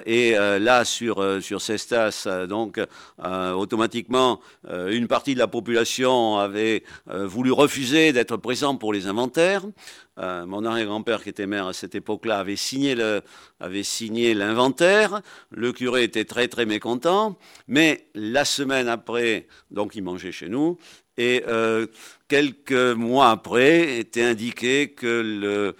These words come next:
euh, était indiqué que le nouveau curé, euh, avait fait un tel, euh, suffisamment bon travail pour que les deux clans qui, euh, séparaient la commune se soient, euh, se soient réunis.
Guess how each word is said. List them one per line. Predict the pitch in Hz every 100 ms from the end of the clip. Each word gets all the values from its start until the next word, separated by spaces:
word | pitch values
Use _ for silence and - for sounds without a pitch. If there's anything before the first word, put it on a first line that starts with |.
| - - _
euh, | - 98
était | 98 110
indiqué | 104 98 - 120 127
que | -
le | 98 98
nouveau | 107 117 123 120
curé, | - 104 107 127 156 - - - - 98
euh, | 98
avait | 95 110
fait | - 123
un | 110
tel, | 117 110 98 92 _ _ _
euh, | 85 92 - - -
suffisamment | 110 - 110 123 123 117 104
bon | 104 156
travail | 151 110 98 120 151 - _ _
pour | 101 -
que | 113
les | 120
deux | 120 160
clans | 151 151 139
qui, | - 113 107
euh, |
séparaient | 104 - 104 101 107
la | 87
commune | 101 110 151
se | -
soient, | 92 117 127 101
euh, | 92
se | 87 101
soient | 117 110
réunis. | 104 90 92 151